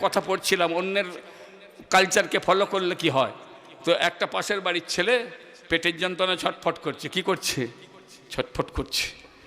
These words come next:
আর একজন যে বলছে, "কি হলো তোমার?" বলছে, "পেটে লাগছে।" প্রতিবেশী হিসাবে ওকে নিয়ে গেল হসপিটালে। নিয়ে যাবে না, যাবে না? হসপিটালে নিয়ে যাওয়ার পর ডাক্তারবাবু ইনভেস্টিগেশন করে বললেন,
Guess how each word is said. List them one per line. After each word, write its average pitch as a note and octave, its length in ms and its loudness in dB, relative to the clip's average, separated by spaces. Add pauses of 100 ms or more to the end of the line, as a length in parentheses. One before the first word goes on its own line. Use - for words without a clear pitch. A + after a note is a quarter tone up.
(320)
আর D3+ 140 6
একজন E3+ 360 6
যে E3 200 6
বলছে, E3 340 4
"কি F3 200 2
হলো E3+ 200 4
তোমার?" E3+ 260 0
বলছে, D#3 220 0
"পেটে C#3+ 280 0
লাগছে।" C3+ 360 -4 (520)
প্রতিবেশী G#3 560 4
হিসাবে G#3+ 380 4
ওকে G#3 220 4
নিয়ে G3 220 0
গেল G3+ 140 4
হসপিটালে। F3+ 600 2
নিয়ে F3 220 0
যাবে G#3 220 4
না, A#3 60 2
যাবে A3 180 6
না? C3+ 80 -2 (640)
হসপিটালে G3 560 0
নিয়ে G3+ 200 2
যাওয়ার G#3 220 6
পর G#3 240 6 (720)
ডাক্তারবাবু F#3 580 2
ইনভেস্টিগেশন F#3+ 760 -2
করে F#3 200 2
বললেন, F3+ 480 2